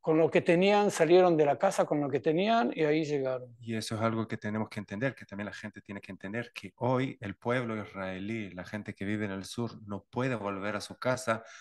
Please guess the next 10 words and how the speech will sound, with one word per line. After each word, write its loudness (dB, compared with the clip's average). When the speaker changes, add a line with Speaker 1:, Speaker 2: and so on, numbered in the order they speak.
Speaker 2:
porque -10
jamás -4
sigue 2
tratando -6
de -10
hacer -8
cosas -6
en -6
el -6
sur. 0